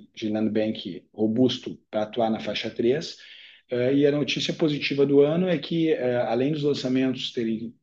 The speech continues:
já começado num volume para a Melnick importante, né, em torno aí de duzentos milhões, eh,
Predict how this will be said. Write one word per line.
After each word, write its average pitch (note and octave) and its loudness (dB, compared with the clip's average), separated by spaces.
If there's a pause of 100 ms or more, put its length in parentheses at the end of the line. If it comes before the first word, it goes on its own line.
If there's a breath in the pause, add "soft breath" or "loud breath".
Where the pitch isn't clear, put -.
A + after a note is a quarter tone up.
já A2 -10
começado A#2 -2
num A2 0
volume A2 0 (240)
para A#2 0
a A2+ 0
Melnick A2 -2
importante, C3 -2
né, G2+ -12 (260)
em G2+ -14
torno G2+ -8
aí F#2+ -4
de F#2+ -10
duzentos F#2+ -8
milhões, A2 -4 (640 loud breath)
eh, G#2 -2